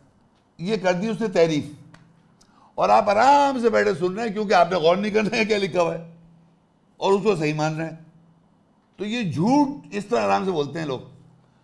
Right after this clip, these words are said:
कि नहीं, यहाँ पर किताब के मायने जो है कुरान है और आगे हिकमत जो है बुखारी साहब की हदीस है, कोई हदीसी किताब है। क्या अल्लाह ताला जब हिकमत की बात कर रहा था, कोई बो-, सोच रहा था अभी आएंगे बुखारी साहब किताब लिख के ही उसकी बात कर रहे थे? अब ये मैंने सुझवाया आपको।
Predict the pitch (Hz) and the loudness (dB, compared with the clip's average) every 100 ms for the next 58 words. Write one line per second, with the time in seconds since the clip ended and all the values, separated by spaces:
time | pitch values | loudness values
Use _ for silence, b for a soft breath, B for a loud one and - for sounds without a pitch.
0 | _ _ _ 262 320 285 240 240 262 294 | _ _ _ -8 -4 -2 0 2 2 2
1 | 247 240 196 220 262 262 233 196 208 208 | 2 -2 0 0 0 -2 -4 -4 -4 -4
2 | 190 170 135 131 151 208 - - _ _ | -6 -6 -6 -4 -6 -8 -18 -20 _ _
3 | _ b b b 165 160 180 220 196 190 | _ b b b -2 2 2 2 0 0
4 | 202 202 202 202 175 151 175 165 170 160 | -6 -6 -4 -4 -4 0 -2 0 -4 -4
5 | 139 131 165 175 139 127 117 131 127 113 | -6 -6 -4 -4 -4 -6 -6 -8 -10 -8
6 | 107 101 101 - _ _ _ _ _ _ | -8 -8 -16 -20 _ _ _ _ _ _
7 | _ 196 151 143 190 185 190 208 208 175 | _ -2 -2 -2 -4 -2 -2 -2 -2 -2
8 | 131 143 180 175 196 151 147 160 170 185 | -4 -6 -8 -8 -6 -2 -2 -2 -6 -6
9 | 175 180 175 135 135 123 139 156 170 170 | -6 -8 -6 -8 -10 -10 -10 -8 -6 -6
10 | 156 143 139 165 160 151 131 143 139 139 | -6 -6 -6 -6 -6 -6 -4 -4 -4 -4
11 | 151 151 127 123 139 127 123 127 151 131 | -2 -2 -4 -6 -6 -8 -12 -12 -12 -12
12 | 131 202 214 214 202 175 - - _ _ | -12 -4 -2 -2 -8 -8 -12 -18 _ _
13 | _ _ _ _ _ _ _ _ _ _ | _ _ _ _ _ _ _ _ _ _
14 | 143 175 180 185 185 160 117 131 123 113 | -8 -4 -2 -2 -4 -6 -4 -2 0 -2
15 | - | -6